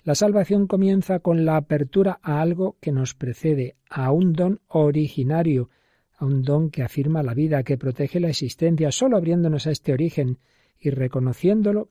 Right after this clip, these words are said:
es posible ser transformados, dejando que la salvación obre en nosotros. Yo no me salvo a mí mismo,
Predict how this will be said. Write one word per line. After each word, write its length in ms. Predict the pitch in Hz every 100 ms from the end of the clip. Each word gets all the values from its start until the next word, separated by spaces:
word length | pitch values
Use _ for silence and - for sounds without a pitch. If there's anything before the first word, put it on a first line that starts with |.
| _
es 160 | 147 -
posible 560 | 165 143 160 156 170 -
ser 340 | - - 147
transformados, 880 | 160 165 165 160 135 156 165 123 - -
dejando 720 | 190 247 - 226 247 226 202
que 120 | 208
la 140 | 214
salvación 640 | 202 202 202 196 - 190 190
obre 300 | 185 196 220
en 140 | 220
nosotros. 420 | 185 160 208 170 131
Yo 140 | 190
no 120 | 208
me 140 | 208 175
salvo 300 | 190 190 185
a 40 |
mí 140 | 143
mismo, 320 | 143 240 208